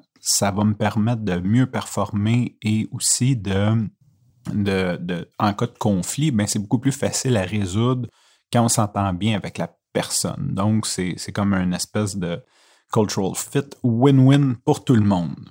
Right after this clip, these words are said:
Fait qu'en gros, c'est comme si je voulais, euh, que mes clients soient mes amis. Ça, ça, <laughs> ça peut sonner un peu basic comme, comme réflexion, là,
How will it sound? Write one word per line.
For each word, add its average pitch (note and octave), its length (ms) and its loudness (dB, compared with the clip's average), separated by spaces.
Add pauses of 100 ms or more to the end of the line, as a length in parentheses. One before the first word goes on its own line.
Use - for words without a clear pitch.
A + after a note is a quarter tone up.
Fait - 180 -10
qu'en D#3+ 360 4
gros, B2+ 320 2
c'est - 180 -2
comme C3+ 200 2
si C3+ 180 0
je G2 80 -2
voulais, G2+ 680 -2
euh, F2+ 200 -4
que - 120 -6
mes G2+ 180 0
clients G#2+ 280 -2
soient G#2+ 240 0
mes G2+ 380 2
amis. F#2+ 360 0 (140)
Ça, E2 180 -4
ça, - 160 -4
<laughs> - 160 -12
ça - 200 -8
peut - 180 -2
sonner G2+ 320 0
un G2 120 0
peu A2 460 2
basic F#2+ 520 -2
comme, F#2+ 220 2
comme F#2 180 -2
réflexion, G#2 560 -2
là, C3+ 180 4